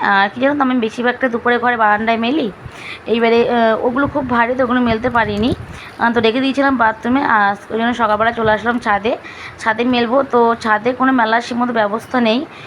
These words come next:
তো যাই হোক, এগুলো সব নিচেই মেলতে হয়, ওই জন্য ছাদে খুব একটা আসি না, বেশিরভাগটা আমি নিচেই মেলি।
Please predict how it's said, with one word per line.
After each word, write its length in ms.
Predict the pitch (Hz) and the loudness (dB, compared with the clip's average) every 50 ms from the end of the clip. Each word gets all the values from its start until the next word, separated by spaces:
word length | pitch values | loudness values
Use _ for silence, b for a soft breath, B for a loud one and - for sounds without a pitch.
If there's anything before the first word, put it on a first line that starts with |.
| B B - | B B -10
তো 80 | - 247 | -4 0
যাই 100 | 269 277 | 0 0
হোক, 100 | 302 302 | 0 0
এগুলো 320 | 311 262 226 247 240 262 262 | -2 -4 -2 0 -2 0 0
সব 140 | 277 269 | 2 2
নিচেই 300 | 262 247 240 240 262 277 | 2 2 2 0 0 0
মেলতে 340 | 269 254 247 233 233 - - | 2 2 2 2 0 0 0
হয়, 260 | 240 226 240 254 - | 2 2 2 0 0
ওই 100 | - 233 | -4 -2
জন্য 200 | 226 233 240 247 | -2 -2 -2 -2
ছাদে 260 | 254 240 226 214 220 226 | -2 -2 -4 -2 -2 -2
খুব 120 | 233 233 | -2 -2
একটা 160 | 240 240 247 226 | -2 0 0 0
আসি 200 | 214 214 - 240 | 0 -2 -4 -6
না, 200 | 226 220 240 320 - B B B B B B - | -2 -2 -2 -2 -2 B B B B B B -4
বেশিরভাগটা 420 | 214 233 - 240 247 247 247 254 | -4 -4 -2 0 -2 0 0 2
আমি 100 | 262 262 | 2 4
নিচেই 320 | 262 240 226 - 254 262 262 | 4 2 2 0 0 2 2
মেলি। 380 | 254 233 226 220 220 262 381 | 2 2 2 0 0 -2 -4